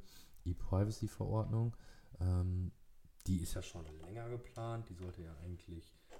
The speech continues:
direkt mit Einführung oder mit Inkrafttretung der D S G V O auch in Kraft treten, aber hat sich ja hingezogen. Ähm, jetzt hat, äh, hat das Ganze noch mal ein bisschen Fahrt aufgenommen.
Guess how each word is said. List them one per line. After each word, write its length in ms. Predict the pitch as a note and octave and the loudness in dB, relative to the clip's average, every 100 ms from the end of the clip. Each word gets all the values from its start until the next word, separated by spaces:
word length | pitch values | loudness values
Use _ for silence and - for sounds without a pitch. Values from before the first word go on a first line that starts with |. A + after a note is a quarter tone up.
| - | -6
direkt 400 | E2+ F2+ - - | -4 -4 -6 -2
mit 340 | F2 E2+ - | -2 -2 -4
Einführung 680 | F2+ F#2 - - F#2+ F2 F2 | -2 0 -2 -6 -4 0 2
oder 180 | F2 F2 | 4 4
mit 180 | E2+ - | 4 0
Inkrafttretung 1300 | E2 E2 - F#2+ - - - - F#2 F2+ - E2+ D#2+ - - | 0 -2 2 2 2 -4 -10 0 2 4 2 2 0 -4 -4
der 300 | E2 E2 D#2+ E2 - _ - _ | -2 -2 -6 -12 -20 _ -20 _
D 100 | F#2 | -8
S 160 | F2 - | -8 -8
G 80 | E2+ | -12
V 180 | - | -10
O 360 | D#2 E2+ A2 A#2 | -10 -2 0 0
auch 280 | - G2+ - | 4 4 6
in 160 | G#2 G2+ | 2 2
Kraft 380 | - G#2+ - - | 2 -2 -2 -4
treten, 600 | - G#2 - F#2+ F#2+ B1+ | 2 2 2 2 2 2
aber 640 | E2+ E2 E2+ E2 E2 C#2+ - - - | 2 2 4 4 2 -2 -8 -14 -8
hat 120 | - | -6
sich 180 | - - | -2 0
ja 100 | E2 | 2
hingezogen. 880 | D#2 G2+ G2+ - - G2 F#2+ G2 G2 - - - | 6 8 6 4 2 4 4 4 0 -4 -12 -2
Ähm, 520 | E2+ E2 D#2+ D#2+ C#2+ | 2 4 2 0 -2
jetzt 500 | D#2 D#2+ F2+ - - | -2 0 0 0 -2
hat, 380 | F2+ - - - | -2 -2 -6 -4
äh, 680 | E2 E2 E2 D#2+ - - - | 0 0 0 -2 -6 -10 -4
hat 200 | E2 - | -2 0
das 160 | E2+ - | 0 2
Ganze 260 | E2+ - | 2 2
noch 120 | D#2+ | 2
mal 120 | E2 D#2+ | 4 2
ein 40 | |
bisschen 220 | D2+ D#2 | 0 -4
Fahrt 400 | - F2 F2 - - - - - - | -4 -4 -4 -6 -8 -10 -10 -6 0
aufgenommen. 1000 | F#2+ F#2 - F#2 F#2 F2+ F2+ F#2 F2 | 0 2 4 6 8 6 6 4 2